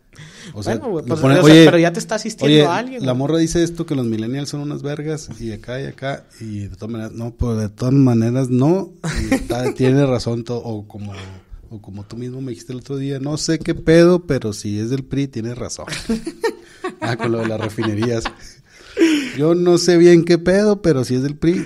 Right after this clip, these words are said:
Speaker 1: tiene razón".
Speaker 2: Bueno, pues, ¿usted le creerá a Felipe si yo soy capaz de hacer algo así o no?
Speaker 1: Híjole, es que ahí están las pantallas, pero no las puedo
Speaker 2: <laughs>
Speaker 1: compartir porque te enojas, pero ahí están, güey.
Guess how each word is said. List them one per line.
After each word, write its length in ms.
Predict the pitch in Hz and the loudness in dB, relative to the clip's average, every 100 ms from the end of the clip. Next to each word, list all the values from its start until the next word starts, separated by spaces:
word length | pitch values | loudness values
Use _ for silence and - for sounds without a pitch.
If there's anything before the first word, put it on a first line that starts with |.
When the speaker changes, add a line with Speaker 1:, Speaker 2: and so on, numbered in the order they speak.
| - | -6
Speaker 1:
tiene 240 | 110 107 | -8 -6
razón". 280 | 113 104 - - _ _ - _ 135 | -8 -12 -14 -20 _ _ -20 _ -10
Speaker 2:
Bueno, 320 | 127 123 120 | -10 -10 -14
pues, 200 | 131 123 | -16 -18
¿usted 300 | - 139 139 | -12 -10 -8
le 120 | 160 | -8
creerá 280 | 160 147 127 | -6 -6 -8
a 40 | 123 | -8
Felipe 380 | 143 139 139 | -10 -12 -12
si 160 | 139 135 | -14 -12
yo 80 | 127 | -14
soy 140 | 135 | -14
capaz 320 | 135 135 135 | -18 -16 -16
de 80 | 131 | -14
hacer 200 | 131 131 | -14 -14
algo 240 | 127 135 135 | -14 -14 -16
así 220 | 127 135 | -14 -14
o 140 | 135 | -14
no? 240 | 127 113 _ - | -16 -20 _ -4
Speaker 1:
Híjole, 360 | 131 - 117 | -2 0 -2
es 120 | 104 | -4
que 260 | - 135 127 - | -4 -4 -4 -6
ahí 160 | - 107 | -8 -6
están 300 | 104 135 139 | -4 -4 -4
las 100 | 143 | -4
pantallas, 600 | - 113 107 - 147 151 | -8 -10 -10 -12 -12 -12
pero 220 | - 120 | -10 -8
no 60 | 107 | -6
las 100 | 123 | -8
puedo 180 | - 143 | -6 -8
Speaker 2:
<laughs> 20 | 143 | -6
Speaker 1:
compartir 500 | 143 - 101 320 110 | -8 -6 -4 -4 -6
porque 240 | 135 131 | -10 -10
te 120 | - | -10
enojas, 420 | 98 117 - 151 | -10 -10 -10 -12
pero 220 | - 117 101 | -10 -10 -8
ahí 60 | |
están, 420 | 107 - 85 113 233 | -10 -10 -8 -8 -10
güey. 160 | 214 | -12